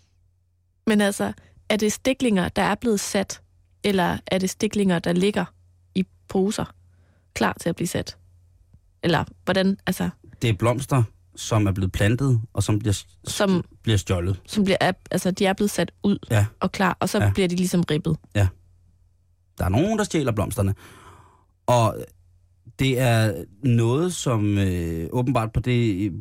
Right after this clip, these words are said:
Speaker 2: altså omkring, øh, Ringkøbing Skjern, så det er der, folk er utrolig blomsterglade, ifølge den her artikel.
Speaker 1: Mhm.
Speaker 2: Og ingen ved faktisk helt præcist, hvad blom-, hvad tyvene får ud af at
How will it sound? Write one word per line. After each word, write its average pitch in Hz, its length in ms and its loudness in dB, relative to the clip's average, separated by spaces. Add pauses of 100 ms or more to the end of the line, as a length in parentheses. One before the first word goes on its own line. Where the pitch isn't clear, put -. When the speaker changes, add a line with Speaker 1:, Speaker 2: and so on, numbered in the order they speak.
(180)
Speaker 2:
altså 87 220 -4
omkring, 107 480 0
øh, 98 480 0
Ringkøbing 107 380 0
Skjern, 92 220 -2
så 117 100 2
det 123 100 -2
er 113 60 0
der, 113 140 0
folk 113 280 -4
er 107 220 -2
utrolig 143 480 -2
blomsterglade, 98 580 0
ifølge 101 320 0
den 101 120 2
her 101 100 2
artikel. 98 400 0 (220)
Speaker 1:
Mhm. 196 160 4 (1400)
Speaker 2:
Og - 140 -2
ingen 165 400 0
ved 165 220 0
faktisk - 460 -8
helt 170 160 -6
præcist, 156 560 -2
hvad 127 360 2 (300)
blom-, 120 340 -2
hvad 123 140 -2
tyvene 131 360 2
får 117 140 -6
ud 131 180 0
af 120 260 0 (100)
at 113 180 2